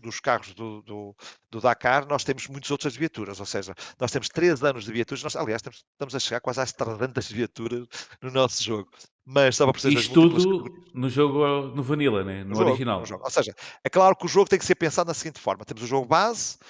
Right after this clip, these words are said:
Speaker 1: que tem basicamente ex-, exatamente, eh, eh, eh,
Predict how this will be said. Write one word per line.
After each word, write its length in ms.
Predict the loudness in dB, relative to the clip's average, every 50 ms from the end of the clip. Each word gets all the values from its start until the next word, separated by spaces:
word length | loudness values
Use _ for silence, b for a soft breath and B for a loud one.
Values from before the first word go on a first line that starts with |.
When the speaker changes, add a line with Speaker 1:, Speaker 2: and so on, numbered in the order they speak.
| b b
Speaker 1:
que 120 | b -6 0
tem 260 | 0 0 0 0 -2
basicamente 720 | -2 0 0 0 -2 -6 -8 -8 -6 -6 -6 -8 _ -16 -14 -12
ex-, 220 | -10 -10 -10 -10 -12
exatamente, 680 | -6 -2 0 0 0 -2 -4 -6 -6 -10 -10 -12 -12 -10
eh, 20 |
eh, 800 | -8 -6 -6 -6 -6 -6 -8 -8 -8 -10 -12 -14 -14 -14 -16 -16
eh, 240 | -18 _ _ -20 -20